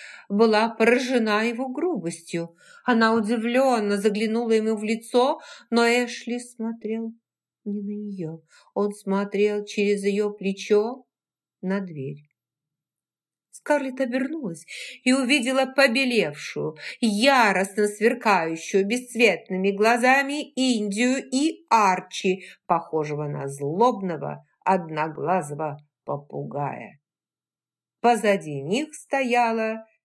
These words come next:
миссис Элсинг. Она так и не смогла вспомнить, как выбралась из конторы. По приказу Эшли она покинула помещение мгновенно,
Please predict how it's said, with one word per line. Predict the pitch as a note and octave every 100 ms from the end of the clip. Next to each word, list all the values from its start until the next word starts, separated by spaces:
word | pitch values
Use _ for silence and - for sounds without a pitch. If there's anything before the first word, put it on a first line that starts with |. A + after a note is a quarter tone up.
| _
миссис | D3+ D3 D3 F3 G3 - D#3 D3+ - _ _ _ _ -
Элсинг. | - - - - C#3+ _ _ _ _ _ _ _ _ _ _ _ _ _ _
Она | - G3+ G3+ G#3 G#3 G#3
так | G#3 G#3 G#3
и |
не | G#3 G#3
смогла | G#3 G3+ F#3+ D#3+ D3
вспомнить, | D3 - F3 E3+ F3 F3+
как | - E3+ E3
выбралась | E3 D#3+ E3 F3 D#3+
из | -
конторы. | E3+ F3 F3 E3+ F3 - _ - - - -
По | A#3
приказу | A#3+ A#3+ A#3 A#3 G#3+ A3+ A3+
Эшли | A3 A3 - A#3 A#3+ - - -
она | A#3 A#3 A#3 A3+ A3
покинула | - B3 B3+ A#3+ G#3 G#3
помещение | G#3 G#3+ G#3 - A#3+ A3 G#3 G#3+
мгновенно, | G3 D#3 F3 A3 F#3+ D3 C#3+ D3